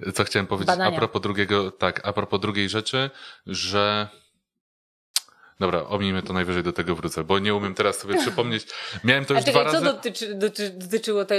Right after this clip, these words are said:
Speaker 2: to badanie? W sensie jakby co ci to przypomina, że to badanie co?
Speaker 1: To mi przypomina, że po prostu ludzie mają bardzo dużą tendencję do tego, żeby myśleć, że oni są sprawcami czegoś,
Speaker 2: Okej.
Speaker 1: a kompletnie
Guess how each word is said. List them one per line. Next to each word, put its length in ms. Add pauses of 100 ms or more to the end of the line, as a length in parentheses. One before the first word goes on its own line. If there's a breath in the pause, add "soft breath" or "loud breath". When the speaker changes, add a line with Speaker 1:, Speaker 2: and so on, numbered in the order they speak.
(100)
Speaker 2:
to 80
badanie? 380
W 40
sensie 240
jakby 200
co 180
ci 140
to 100
przypomina, 560
że 120
to 140
badanie 400
co? 140
Speaker 1:
To 60
mi 100
przypomina, 720 (100)
że 460 (100)
po 100
prostu 360
ludzie 460
mają 300
bardzo 500
dużą 360
tendencję 400
do 100
tego, 400
żeby 200
myśleć, 300
że 180
oni 220
są 160
sprawcami 500
czegoś, 360
Speaker 2:
Okej. 400
Speaker 1:
a 100
kompletnie 500